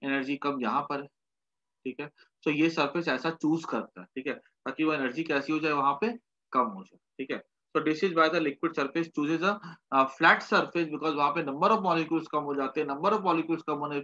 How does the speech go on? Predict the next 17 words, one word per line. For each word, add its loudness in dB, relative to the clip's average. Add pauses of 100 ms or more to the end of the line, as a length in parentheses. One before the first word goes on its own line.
(100)
पे 0 (420)
वहां 8
पे 2 (320)
surface 4
energy 4
कम 4
हो 2
जाती 0
है, 0
ठीक -8
है, -2 (380)
that 0
is -2
the -2
reason, -8
ठीक -16
है। -8